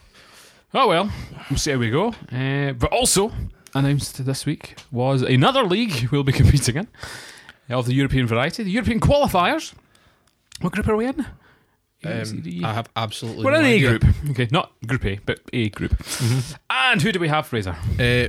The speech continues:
Speaker 2: we have Belgium, Russia, Cyprus, Kazakhstan, and San Marino.
Speaker 1: San Marino, very good, very well remembered.
Speaker 2: Um,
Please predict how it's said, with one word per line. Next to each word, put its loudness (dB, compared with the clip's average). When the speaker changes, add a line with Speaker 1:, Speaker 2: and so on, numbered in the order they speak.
Speaker 2:
we -2
have -2
Belgium, 2
Russia, 2
Cyprus, 0
Kazakhstan, -2
and -4
San -6
Marino. -8
Speaker 1:
San -12
Marino, -10
very -10
good, -14
very -12
well -12
remembered. -8
Speaker 2:
Um, -4